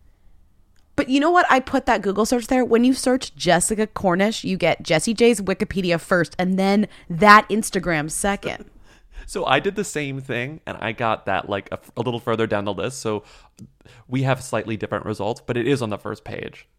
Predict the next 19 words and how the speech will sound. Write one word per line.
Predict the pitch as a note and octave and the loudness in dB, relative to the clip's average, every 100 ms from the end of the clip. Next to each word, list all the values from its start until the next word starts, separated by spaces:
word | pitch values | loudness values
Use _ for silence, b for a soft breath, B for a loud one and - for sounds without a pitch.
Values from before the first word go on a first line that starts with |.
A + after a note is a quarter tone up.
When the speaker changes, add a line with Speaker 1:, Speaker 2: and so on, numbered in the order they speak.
| _ _ _ | _ _ _
Speaker 1:
It's | D4 D#4 | -8 -2
on | |
the | D#4 | 0
Speaker 2:
Um, | A#3+ | 0
Speaker 1:
first | D#3 A#2+ | -2 -4
page. | A#2 C2+ - | -8 -8 -8
Speaker 2:
the | - | -4
funniest | C3+ - D3+ D#3+ F3 E3+ - | -4 -2 -2 0 -2 -6 -6
thing, | A2+ | -6
though, | G#2+ G2+ | -4 -6
is | G2+ | -6
when | A2+ | -8
you | A#2 | -8
click | - B2+ | -8 -8
on | C#3 | -6
Jessie | B2 G#2+ A2+ | -6 -6 -8
J's | F#2+ G2 - | -10 -10 -10
Wikipedia, | G2+ G2 G2 F#2 G#2+ A2+ | -12 -14 -14 -10 -8 -6
which | G2 - | -6 -8